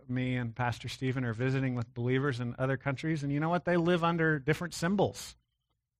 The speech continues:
They live in different nations. They have different places, different laws. And for them, just like for us, Jesus is their real refuge.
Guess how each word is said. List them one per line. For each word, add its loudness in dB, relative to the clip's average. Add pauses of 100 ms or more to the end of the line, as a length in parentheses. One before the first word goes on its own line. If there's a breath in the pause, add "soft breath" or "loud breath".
(160)
They 6
live 6
in 4
different 0
nations. 0 (500)
They 6
have 4
different 2
places, 2
different 0
laws. 4 (720)
And 2
for 2
them, 4
just 0
like 6
for 2
us, 6 (600)
Jesus 0
is -2
their 0
real 4
refuge. -2